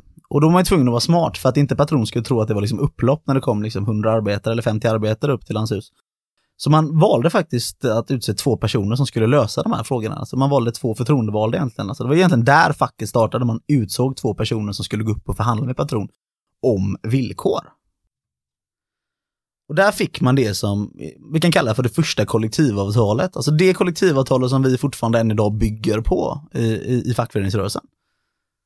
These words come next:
Det kom här när de här två personerna gick upp och satte sig ner med patronerna och fick fram ett avtal på lägsta lön och garanterat jobb egentligen för alla arbetare.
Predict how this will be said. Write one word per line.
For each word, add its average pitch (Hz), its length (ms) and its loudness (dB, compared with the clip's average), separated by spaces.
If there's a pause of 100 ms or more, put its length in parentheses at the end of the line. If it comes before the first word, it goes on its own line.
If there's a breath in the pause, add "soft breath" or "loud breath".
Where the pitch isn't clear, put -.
(180)
Det 170 80 2
kom 143 240 4
här 131 280 4
när 135 120 4
de 135 120 2
här 113 120 2
två 107 200 -4
personerna 104 440 -4
gick 95 100 -8
upp 98 140 -4 (140)
och 107 140 -4
satte - 260 -2
sig 135 80 2
ner 139 100 2
med 98 100 -2
patronerna - 580 -6
och 101 200 -12
fick - 160 -8
fram 98 200 0
ett - 80 -6
avtal - 600 -2 (180)
på 92 360 -4
lägsta 123 300 -2
lön 143 240 0
och 135 80 -2
garanterat 123 420 0
jobb 101 200 -4
egentligen 104 340 -6
för - 100 -8
alla 101 180 -2
arbetare. - 460 -8